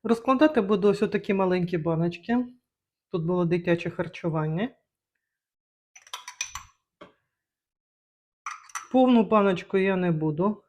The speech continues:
накладати. Я зверху додам в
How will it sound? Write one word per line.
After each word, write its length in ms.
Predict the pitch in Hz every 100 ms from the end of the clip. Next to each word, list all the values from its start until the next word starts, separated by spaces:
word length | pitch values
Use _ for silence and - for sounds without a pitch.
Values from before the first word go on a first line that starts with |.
| -
накладати. 720 | 202 208 220 208 233 233 - - _ _ - - - - - -
Я 180 | 190
зверху 680 | 175 196 240 247 - 240 233 - _ _ _ _ _ _ _
додам 500 | 165 180 180 220
в 60 | 233